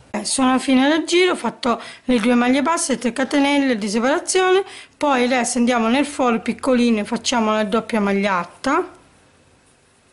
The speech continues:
e dove c'è il segnapunti che è l'inizio del lavoro, cioè la maglia bassa, finiamo con la doppia magliata, così.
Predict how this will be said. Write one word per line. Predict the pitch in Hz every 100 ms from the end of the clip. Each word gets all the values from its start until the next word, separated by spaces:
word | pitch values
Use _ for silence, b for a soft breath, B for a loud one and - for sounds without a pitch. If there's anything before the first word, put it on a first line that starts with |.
| b b b b b b b -
e | 254
dove | 247 262
c'è | 269 311 233
il | 254
segnapunti | 240 254 226 233 269 240 202
che | 208 226
è |
l'inizio | 202 220 208 - 233
del | 208
lavoro, | 262 285 220 226 277 - B B _ _
cioè | - 208 208
la | 196
maglia | 190 208 240
bassa, | 208 170 - - 277 - B B
finiamo | - - 339 277 254 247
con | 302
la | 339
doppia | 262 208 - 226
magliata, | 202 202 196 175 175 - - 208 202 - _ _ _ _ _ _ _ _ _ _
così. | 262 208 180 185